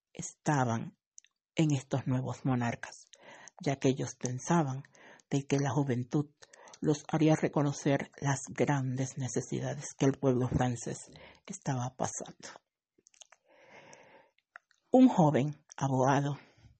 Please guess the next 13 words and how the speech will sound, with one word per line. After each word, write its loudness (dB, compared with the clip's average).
que 4
estaba 2
siendo 0
influenciado -2
por 2
la 6
época 0
de 2
la 2
Ilustración -2
era 6
que 0
ya 0